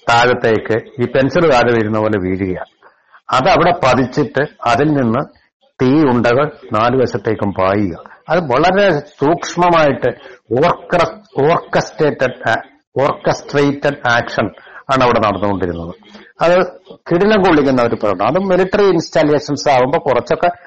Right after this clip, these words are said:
നഷ്ടങ്ങൾ എന്തായാലും വന്നു കാണും. അതിന്റെ ഒരു റിയാക്ഷനാണ്, പ്രതികരണമാണ്, ഏഹ്, വ-, എല്ലാ വിമാനങ്ങളെ റദ്ദാക്കിക്കൊണ്ടുള്ള ഒരു നടപടി. അപ്പൊ ഇനി ഇറാൻ ഒന്ന് ഭയക്കും. കാരണം അവരുടെ ശക്തി കേന്ദ്രങ്ങളായിട്ടുള്ള സിറിയയിലെ ഹസ്ബുള്ള,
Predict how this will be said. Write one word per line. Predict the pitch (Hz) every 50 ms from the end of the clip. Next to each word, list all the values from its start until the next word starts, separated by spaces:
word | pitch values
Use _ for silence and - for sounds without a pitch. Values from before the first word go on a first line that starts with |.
| - - _ -
നഷ്ടങ്ങൾ | 139 127 - - 147 139 139 127
എന്തായാലും | 117 120 120 120 117 110
വന്നു | 104 98 95 92
കാണും. | 92 87 87 92 107 - - - - - - -
അതിന്റെ | 143 156 185 180 190
ഒരു | 175 147 143 139 143 143 - - - - _ _ _ _ _ _ _ _ _ - - -
റിയാക്ഷനാണ്, | 117 123 131 135 135 135 - - 131 123 117 113 113 - -
പ്രതികരണമാണ്, | 131 104 127 117 135 131 123 127 127 113 98 95 104 127 147 - - - - - - _ - 120
ഏഹ്, | 117 110 110 107
വ-, | 107 - - - 135
എല്ലാ | 131 120 123 135 131 131 135
വിമാനങ്ങളെ | 120 117 110 113 117 120 120 120 117 117 120
റദ്ദാക്കിക്കൊണ്ടുള്ള | 120 117 117 107 98 92 120 117 117 - 107 104 101 98 90 85 90 101 120
ഒരു | 139 143
നടപടി. | 131 131 127 123 113 - 98 - - _ - - - - - - - - - - _ _ - -
അപ്പൊ | 143 - 165
ഇനി | 170 160 151 165 185 202 190 143 151 - - - - _ -
ഇറാൻ | 156 147 156 165 165 165 165
ഒന്ന് | 165 165 160
ഭയക്കും. | 117 127 131 131 131 123 143 135 123 120
കാരണം | 117 113 110 113 117 117 117 - -
അവരുടെ | 117 117 117 117 123
ശക്തി | 120 - 123 120 - - 139 127 131
കേന്ദ്രങ്ങളായിട്ടുള്ള | 127 127 127 131 123 123 127 123 123 123 123 123 127 120 123 139 151 - - - - _ _ _ _ _ _ _ _ _ _ _ _ _ -
സിറിയയിലെ | - 120 113 123 123 123 120 123 123 120 120 113
ഹസ്ബുള്ള, | 107 107 - - - 117 107 110 117 123 123 -